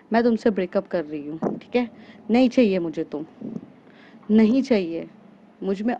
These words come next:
और हिम्मत नहीं है तुम्हारे ऐसे attitude को झेलने की, मुझे breakup करना है।" तभी वो उसके ऊपर ऐसे ज़बरदस्ती उसके shoulders को हाथ पकड़ता है और उसको बोलने लगता है कि "तुम मुझसे breakup नहीं ले सकती हो,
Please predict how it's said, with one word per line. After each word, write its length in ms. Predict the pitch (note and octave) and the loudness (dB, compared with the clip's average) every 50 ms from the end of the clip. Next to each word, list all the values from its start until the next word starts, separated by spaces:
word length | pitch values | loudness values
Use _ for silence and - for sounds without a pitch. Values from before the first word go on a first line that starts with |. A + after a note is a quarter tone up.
| - - | -2 0
और 220 | G3+ G#3 A3 A3+ | 2 4 4 2
हिम्मत 380 | A3 A#3 G#3 G#3 G3+ G#3+ G#3 - - | 2 0 0 2 0 0 -2 -2 -2
नहीं 240 | G3+ G3 G3+ G#3 G#3 | -2 -2 0 0 -2
है 80 | G#3+ | -4
तुम्हारे 580 | G#3+ - G#3 F#3+ F#3 G3 F3+ F3 E3+ F#3 G3 A3 - - - - - - _ - - | -4 -6 -8 -8 -6 -6 -6 -4 -4 -4 -6 -8 -8 -12 -20 -20 -20 -20 _ -8 -2
ऐसे 320 | - G3 G3 G3 - B3 | -2 -2 -2 0 -2 -4
attitude 640 | - - F#3+ F3+ F3+ - - F#3 - - G#3+ G3+ F#3+ | -2 -2 -2 -2 -4 -6 -10 -10 -4 -2 -2 -2 -2
को 180 | - - G#3+ | 0 0 2
झेलने 540 | G3+ F3+ - - F3 F#3 F#3 F3+ F3+ F3 D#3+ | 2 0 -4 -6 -2 -2 0 0 0 -2 -2
की, 240 | D3 - - - D#3+ - - C3 - _ _ _ _ _ _ _ _ _ _ _ _ _ - _ _ - | -4 -8 -12 -12 -10 -10 -12 -14 -16 _ _ _ _ _ _ _ _ _ _ _ _ _ -20 _ _ -10
मुझे 520 | F#3 F3+ F#3+ F#3+ F#3 F#3+ - - A3 G#3+ A3 | -8 -4 -2 -2 -2 -2 -2 -2 0 0 -2
breakup 480 | G#3 - F3+ F3 E3+ - - E3+ E3 | -4 -4 -8 -8 -8 -6 -10 -10 -10
करना 340 | - - D#3+ D#3 D3+ D3+ D3+ | -10 -14 -12 -10 -10 -10 -12
है।" 120 | D#3 D#3 - _ _ - _ _ _ _ _ - | -12 -14 -18 _ _ -20 _ _ _ _ _ -2
तभी 260 | A#3 G#3+ G3 G3+ B3+ | 0 0 2 2 2
वो 140 | A#3+ A#3 B3+ | 2 4 2
उसके 300 | B3+ A3+ - - - A#3+ | 2 2 -2 -2 0 0
ऊपर 600 | A#3+ A#3 A3+ G#3+ - - A3+ A3+ A#3 A#3 A#3 - - - | 2 2 0 -2 -2 0 2 2 2 2 0 -4 -6 -6
ऐसे 200 | - F#3+ - A#3 | -6 -4 -2 -4
ज़बरदस्ती 760 | F#3 - G3+ F3+ F3 G3+ G3+ G3 G#3 G#3 G#3 - - A3 A3 | -2 -2 -2 0 0 0 0 0 -2 -2 -2 -6 -8 -6 -6
उसके 320 | G#3+ - - - G#3+ G#3+ G#3+ | -6 -6 -6 -4 -2 -2 -2
shoulders 520 | - - - F#3+ F3+ F3+ F3 F#3 F#3+ - | -4 -4 -4 -4 -4 -2 -4 -4 -6 -4
को 120 | - G3+ | -6 -6
हाथ 280 | G#3 F#3+ G3+ F3 F3 F3 - _ - | -6 -4 -2 -2 -4 -4 -6 _ -8
पकड़ता 480 | F#3+ F#3 - F3+ E3 E3 - - - F3+ | -8 -6 -4 -6 -6 -6 -6 -4 -2 0
है 380 | F3+ F#3 G#3 G3+ - - - - - _ - - | 0 0 -2 -6 -12 -20 -20 -20 -20 _ -6 0
और 180 | - F#3+ G3+ G#3 | 2 4 4 4
उसको 260 | A3+ G#3+ - - A#3 | 0 -2 -2 -4 -2
बोलने 280 | G3 G3+ G3+ F#3+ G#3 G#3+ | 0 0 0 2 2 2
लगता 280 | G#3 G3+ G3 - G3+ | 2 0 0 0 0
है 60 | G#3 | 0
कि 100 | G#3 A#3 | 0 0
"तुम 300 | A3+ - - - C4 C4 | -4 -4 -2 0 4 4
मुझसे 360 | C4 B3+ A3 G3 - - - G3+ | 6 6 6 4 2 2 0 0
breakup 340 | F3 F3 E3+ E3+ F#3+ F#3+ F#3+ - | 2 0 0 0 0 -2 -2 -2
नहीं 260 | F#3+ F#3 F3+ F3 F#3+ F3+ | -2 -2 0 0 0 0
ले 100 | E3 E3 | 0 -2
सकती 440 | - - D#3+ - - - - D3+ | -2 -6 -8 -8 -8 -12 -10 -6
हो, 160 | D3+ D3+ D#3 | -4 -4 -6